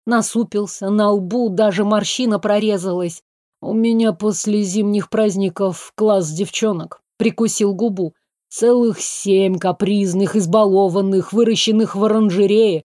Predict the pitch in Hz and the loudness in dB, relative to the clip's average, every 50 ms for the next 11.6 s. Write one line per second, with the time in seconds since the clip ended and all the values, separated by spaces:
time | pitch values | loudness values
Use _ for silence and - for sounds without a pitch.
0 | _ _ - 226 226 220 220 214 190 208 226 233 226 208 202 165 - 226 214 - | _ _ 0 2 4 4 4 2 2 2 2 2 2 2 0 0 0 -2 -2 -2
1 | - - - 208 185 202 - - 202 202 202 190 180 180 175 185 214 226 202 165 | -4 -4 -4 0 0 0 0 0 0 2 2 2 0 0 0 0 0 0 0 -2
2 | - 160 180 196 208 208 - - - 214 214 214 202 180 143 - _ _ _ _ | -4 -6 -2 0 0 0 0 0 0 0 0 0 0 -2 -6 -10 _ _ _ _
3 | _ _ _ _ - - 208 208 190 190 196 214 214 208 185 - - - _ _ | _ _ _ _ -8 -6 -4 -4 -2 -2 0 0 2 0 0 -2 -6 -14 _ _
4 | _ _ _ _ - 196 202 208 214 220 190 - - - _ - 254 240 196 156 | _ _ _ _ -6 -2 0 0 0 0 -2 -4 -12 -16 _ 0 0 0 0 0
5 | 165 _ _ _ - - 170 214 208 196 185 170 208 208 202 190 170 165 _ _ | -4 _ _ _ -8 -2 2 2 2 2 2 2 2 2 2 2 0 -4 _ _
6 | - 202 208 214 226 214 202 233 233 226 220 226 240 233 220 180 185 214 220 226 | -2 2 2 4 4 4 4 4 4 6 4 4 4 4 2 2 2 0 2 2
7 | 220 214 214 208 - - - - - - - - 277 254 208 180 170 170 165 185 | 2 2 0 -2 -4 -8 -10 -10 -10 -8 -4 0 4 4 4 4 2 0 -2 -2
8 | 180 - - 196 180 - - 220 196 - - - 208 185 160 151 - - _ _ | -4 -2 -2 -2 -2 0 -2 -2 -2 0 -2 0 0 -2 -2 -4 -8 -14 _ _
9 | _ _ _ _ _ - 185 202 214 214 220 202 175 202 226 247 269 262 233 196 | _ _ _ _ _ 0 2 4 4 4 4 2 2 2 2 4 4 2 0 0
10 | _ - - 233 - - - - - 254 247 233 226 233 226 180 175 254 233 - | _ -2 0 0 0 -2 -4 -2 2 2 4 4 4 2 2 2 0 0 -2 -2
11 | - - - 202 185 175 165 165 - 170 160 160 | -4 -2 0 0 0 0 -2 -4 -6 -8 -8 -8